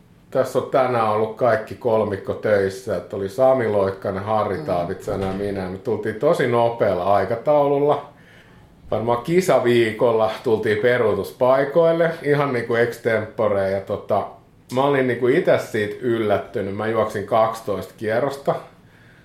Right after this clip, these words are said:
Speaker 1: mikä oli niinku mulle pitkä matka. Et mä oon mennyt niinku parhaimmillaan kahdeksaakymmentä,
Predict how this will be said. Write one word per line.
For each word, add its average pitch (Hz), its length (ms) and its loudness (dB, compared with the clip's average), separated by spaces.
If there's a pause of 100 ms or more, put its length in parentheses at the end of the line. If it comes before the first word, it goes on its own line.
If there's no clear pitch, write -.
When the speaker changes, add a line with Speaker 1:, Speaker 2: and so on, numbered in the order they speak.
(120)
Speaker 1:
mikä - 200 -6
oli 104 80 0
niinku 101 120 -6
mulle 123 340 4
pitkä 92 460 -4
matka. 85 460 -6
Et 85 140 -10
mä 131 80 -2
oon 170 120 0
mennyt 160 320 2
niinku 123 300 -2
parhaimmillaan 95 1000 -2
kahdeksaakymmentä, 87 1160 -6